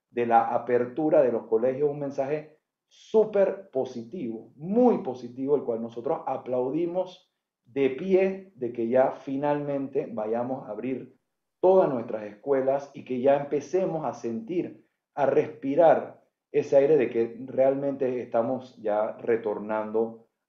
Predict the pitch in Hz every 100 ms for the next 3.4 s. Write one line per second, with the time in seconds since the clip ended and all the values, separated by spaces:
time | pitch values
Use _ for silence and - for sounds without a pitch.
0 | _ 117 117 117 110 113 113 110 107 107
1 | 101 104 117 101 101 101 120 - 151 139
2 | 135 139 113 98 95 101 104 95 95 104
3 | 98 - - -